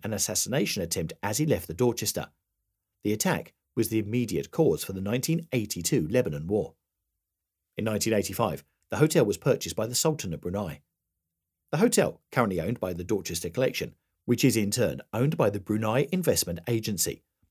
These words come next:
an arm of the Ministry of Finance of Brunei. The Dorchester Collection owns luxury hotels in the United Kingdom and the United States, France, Switzerland, and Italy. In nineteen eighty-eight, the hotel closed for two years in a major refurbishment.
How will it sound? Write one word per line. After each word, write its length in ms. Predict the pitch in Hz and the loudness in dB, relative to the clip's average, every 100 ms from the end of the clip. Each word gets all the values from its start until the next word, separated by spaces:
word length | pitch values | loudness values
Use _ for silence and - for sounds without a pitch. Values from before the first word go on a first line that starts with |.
| - | 0
an 80 | 127 | 4
arm 160 | 113 | 4
of 80 | 113 | 2
the 60 | 110 | 0
Ministry 360 | 113 104 92 | 0 -2 -2
of 100 | 80 | -4
Finance 400 | - 143 80 69 | -2 -2 -2 -6
of 80 | 78 | -6
Brunei. 360 | 85 104 85 - _ _ _ _ _ _ _ - | -2 -2 -4 -10 _ _ _ _ _ _ _ -10
The 60 | 101 | 2
Dorchester 440 | 117 101 101 101 | 4 4 -2 -4
Collection 520 | 92 104 - 98 82 - | -2 -2 -2 -4 -6 -6
owns 320 | 98 139 165 | -2 0 0
luxury 320 | 143 - 135 | -2 -2 -6
hotels 540 | 131 127 127 73 67 - | 0 0 0 -4 -4 -2
in 80 | 123 | -2
the 80 | |
United 380 | 135 104 78 87 | 0 -2 -4 -8
Kingdom 420 | - 135 107 69 - 104 | -4 -2 -2 -6 -8 -6
and 140 | 120 | -2
the 60 | 131 | -2
United 420 | 92 76 85 82 | -4 -6 -6 -4
States, 400 | - 73 - - _ _ _ _ | -4 -6 -6 -8 _ _ _ _
France, 480 | - 120 80 - - _ _ - | 0 2 2 -2 -8 _ _ -8
Switzerland, 520 | - - - 78 71 _ _ - | 0 2 0 -4 -10 _ _ -2
and 180 | 127 | 0
Italy. 320 | 120 - 69 - _ _ _ _ _ _ _ _ | 0 -4 -6 -10 _ _ _ _ _ _ _ _
In 120 | 123 117 | 0 0
nineteen 260 | 104 107 | 0 0
eighty-eight, 440 | 95 87 107 85 - _ _ - | 0 4 2 2 -6 _ _ -6
the 60 | |
hotel 320 | 98 - 78 | -4 -2 -4
closed 360 | 73 160 101 82 | 0 2 2 0
for 120 | 90 | -6
two 340 | 82 - - 135 | -6 -6 -4 -2
years 320 | 139 107 85 | 0 0 0
in 80 | 90 | -4
a 60 | |
major 320 | 117 131 73 | -4 -4 -6
refurbishment. 640 | 78 80 120 - - 69 | -8 0 2 2 -4 -10